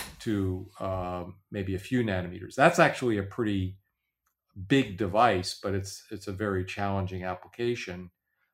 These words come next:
Uh, if you could measure that profile in real time with atomic scale precision, it would break this little data problem. But nobody's been able to figure out how to build a, a piece of metrology that does that.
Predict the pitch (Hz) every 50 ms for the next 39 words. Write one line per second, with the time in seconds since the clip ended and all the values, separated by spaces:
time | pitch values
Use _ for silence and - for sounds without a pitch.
0 | _ - - 110 107 107 110 - 139 131 - 175 202 202 - 196 131 113 117 117
1 | 117 139 151 147 151 135 113 120 110 107 - - - - 117 113 104 - - 113
2 | 104 101 101 101 98 101 101 - 110 98 95 98 110 151 214 247 247 247 - -
3 | 98 87 82 - - - - - _ _ _ _ _ _ - 123 110 - 107 98
4 | - - 131 127 120 113 - - - - - 113 107 101 101 - 104 95 98 -
5 | 139 139 135 113 107 92 92 92 92 95 - _ _ _ _ _ _ _ _ _
6 | 135 131 123 127 123 110 95 95 113 113 123 131 131 - - 120 104 - 113 107
7 | 117 113 110 104 92 85 107 104 104 104 95 98 - - - 107 104 101 98 -
8 | 85 85 85 - - - _ _ _ _ _ _ _ _ 113 101 98 113 127 127
9 | 127 123 113 101 92 101 - 110 98 101 98 101 98 - - - 107 104 92 90
10 | - - 113 98 107 101 98 98 95 95 98 104 98 95 87 - 107 104 104 101
11 | 95 92 92 92 92 - _ _ _ - - 98 95 95 - - 113 107 - 110
12 | 95 95 98 95 - - 110 107 110 101 98 95 95 90 85 - 90 - - -
13 | 101 98 98 98 98 92 87 87 90 90 -